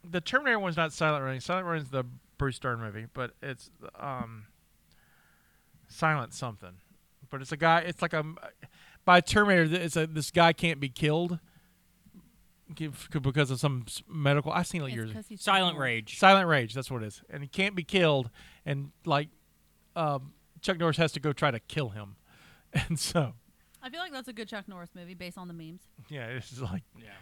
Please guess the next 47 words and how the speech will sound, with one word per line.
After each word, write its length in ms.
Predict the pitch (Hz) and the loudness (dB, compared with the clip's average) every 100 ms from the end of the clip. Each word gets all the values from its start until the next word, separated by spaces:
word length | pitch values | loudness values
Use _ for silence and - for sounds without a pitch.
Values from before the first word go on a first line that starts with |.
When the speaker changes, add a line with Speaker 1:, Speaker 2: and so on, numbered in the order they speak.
| 104 - | -20 -14
Speaker 2:
Does 160 | 233 | -12
he 100 | 233 | -12
kill 220 | 226 220 | -12 -12
him? 100 | 247 | -10
Don't 140 | 208 175 | -12 -16
tell 120 | 160 | -16
me. 80 | 147 - _ _ _ _ _ | -20 -20 _ _ _ _ _
Speaker 1:
Uh, 120 | 143 127 - | -12 -12 -14
Speaker 2:
Don't 140 | 208 208 | -16 -14
tell 120 | 190 | -12
me. 60 | 165 | -8
Speaker 1:
I 40 | |
won't 140 | 165 214 | -8 -6
tell 140 | 247 | -8
you. 80 | 151 135 _ _ _ | -8 -12 _ _ _
Speaker 2:
Thank 140 | 185 _ | -20 _
you. 60 | 165 | -20
Speaker 1:
God, 120 | - 180 | -8 -4
I 20 | |
haven't 160 | 196 | -4
seen 140 | 123 127 | -2 -4
that 140 | 147 | -4
in 60 | 110 | -6
years. 420 | 110 113 101 - - _ _ - _ _ _ - - | -6 -4 -2 -4 -8 _ _ -20 _ _ _ -20 -10
Probably, 580 | - - - 135 143 151 - - - - | -6 -6 -6 -12 -12 -14 -18 -20 -18 -6
Speaker 3:
We're 60 | |
Speaker 1:
probably 180 | 147 185 | 2 2
Speaker 3:
just, 80 | 147 | 2
Speaker 2:
When 20 | |
you 100 | 143 | -2
were 100 | - | -6
talking 180 | - - | -6 -4
Speaker 3:
we're 80 | - | -2
Speaker 2:
about 80 | 226 | 0
Speaker 3:
just 120 | - | 0
Speaker 2:
Rambo, 100 | 233 | 4
Speaker 3:
building 200 | 226 214 | 4 6
Speaker 2:
I 40 | 196 | 4
Speaker 3:
up 60 | |
next 220 | 175 180 | 6 4
Speaker 2:
thought 40 | 226 | 4
of 40 | |
Speaker 3:
season's 420 | 202 190 170 170 170 | 0 0 0 -2 -2
Speaker 2:
<laughs> 0 | |
Speaker 3:
movies. 680 | 190 269 320 359 370 - - | -4 -2 -2 -2 -4 -8 -10
Speaker 2:
Chuck 220 | 254 - | -12 -12
Norris. 400 | 214 202 160 | -16 -14 -16